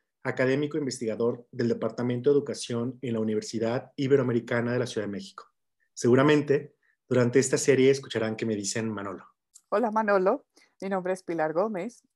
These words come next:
Speaker 2: soy investigadora educativa y actualmente estudiante del doctorado interinstitucional en educación en la Ibero. Y me puedes decir Pili.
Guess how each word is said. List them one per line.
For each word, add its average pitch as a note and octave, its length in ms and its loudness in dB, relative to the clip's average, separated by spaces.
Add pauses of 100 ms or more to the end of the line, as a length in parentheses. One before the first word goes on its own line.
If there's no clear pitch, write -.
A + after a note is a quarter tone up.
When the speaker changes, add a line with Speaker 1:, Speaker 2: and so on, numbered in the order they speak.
Speaker 2:
soy G3 220 -4
investigadora F3+ 640 -4
educativa F#3 760 -8 (100)
y G3+ 80 -8
actualmente F#3 800 -6
estudiante F3 560 -6
del F#3 140 -4
doctorado F3 720 -4
interinstitucional A3+ 1080 -6
en F#3 140 -4
educación F#3 560 -4
en D#3 100 -4
la E3 60 -2
Ibero. G#3 400 -2 (340)
Y G3 60 -2
me F#3+ 100 2
puedes G3+ 220 4
decir G3+ 340 0
Pili. A#2 340 -4